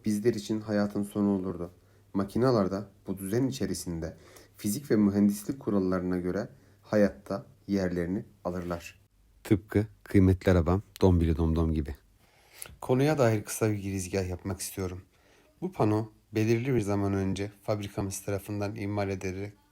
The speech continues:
bu işletmeye veriliyor. Daha sonra bir arkadaş panoya müdahale ediyor. Müdahale ettikten sonra bu röle çalışmaz hale geliyor. Evet arkadaşlar, görüyorsunuz, bu bir sinyal kablosu.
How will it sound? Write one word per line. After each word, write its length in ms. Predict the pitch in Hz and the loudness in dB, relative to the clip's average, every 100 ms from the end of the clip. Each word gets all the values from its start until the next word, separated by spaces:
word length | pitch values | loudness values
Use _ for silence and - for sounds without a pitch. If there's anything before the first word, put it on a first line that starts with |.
| - | -4
bu 60 | |
işletmeye 500 | 107 - 98 110 98 | -4 -4 -8 -6 -6
veriliyor. 380 | 92 92 92 98 90 - - - - - - _ | -4 -6 -8 -10 -12 -18 -20 -20 -20 -20 -20 _
Daha 160 | 156 127 | 4 4
sonra 340 | - 101 98 - | 4 -2 -2 -4
bir 80 | 120 | 0
arkadaş 580 | 113 104 90 104 - - - | 0 0 -6 -6 -10 -8 -2
panoya 280 | 113 98 | 0 0
müdahale 520 | 95 95 95 98 95 95 | 0 -2 -2 -2 -2 -4
ediyor. 260 | 90 90 92 _ - - - - - | -4 -8 -10 _ -20 -20 -20 -14 -2
Müdahale 340 | 123 120 107 | 4 4 4
ettikten 440 | 98 - 98 113 107 | 0 -4 -4 -2 -2
sonra 460 | - 98 95 117 - - | -2 -2 0 -2 -6 -10
bu 120 | 110 | -4
röle 220 | 98 90 | -2 -2
çalışmaz 540 | 107 - 92 - 92 - | -6 -8 -8 -6 -6 -2
hale 220 | 87 87 | -2 -2
geliyor. 260 | 85 82 90 _ - - - - - | -4 -6 -10 _ -20 -20 -20 -8 4
Evet 200 | 135 135 | 4 4
arkadaşlar, 580 | 120 117 113 - 107 - | 2 2 0 0 -6 -4
görüyorsunuz, 600 | - 117 110 - 92 - - - | 2 4 2 0 -6 -6 -10 -4
bu 120 | 117 | -2
bir 60 | |
sinyal 400 | 117 - 110 104 | 0 0 2 2
kablosu. 500 | 107 98 - 90 - | 0 -4 -6 -8 -10